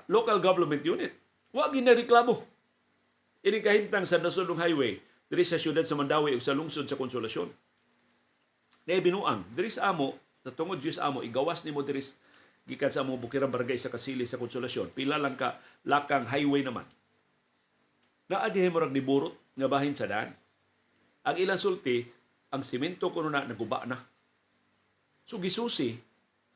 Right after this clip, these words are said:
sa kamao dinhi nga among mga silingan, mga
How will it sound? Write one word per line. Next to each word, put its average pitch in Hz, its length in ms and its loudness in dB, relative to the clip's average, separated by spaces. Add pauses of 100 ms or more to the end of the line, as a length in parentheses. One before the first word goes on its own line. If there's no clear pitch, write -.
sa 170 240 -4 (400)
kamao 196 400 6
dinhi 170 320 2
nga 151 160 -4
among 156 220 -2
mga 143 60 -2
silingan, 143 420 -4 (380)
mga 123 160 -4